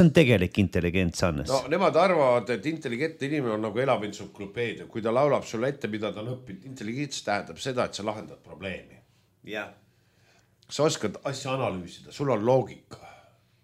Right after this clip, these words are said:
Speaker 2: Näiteks, noh, anname kellelegi õiguse. Vaata, ma olen alati öelnud, kui sul on loogika, siis sa mõistad, et maakera on ümar-,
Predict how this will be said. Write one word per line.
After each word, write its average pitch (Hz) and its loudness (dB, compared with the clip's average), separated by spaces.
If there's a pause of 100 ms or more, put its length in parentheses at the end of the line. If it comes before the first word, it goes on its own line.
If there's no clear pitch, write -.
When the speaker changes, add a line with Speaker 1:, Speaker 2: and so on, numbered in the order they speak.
(880)
Speaker 2:
Näiteks, 135 0 (2500)
noh, 147 2 (220)
anname 139 2
kellelegi 101 -6
õiguse. - -12 (1800)
Vaata, - 0
ma 196 6
olen 156 6
alati 131 4
öelnud, 85 -6 (440)
kui 151 -6
sul 180 4
on 165 6
loogika, 156 4
siis 147 -6
sa 139 -2
mõistad, 139 -6
et 95 -16
maakera 107 -2
on 95 -4
ümar-, 90 -8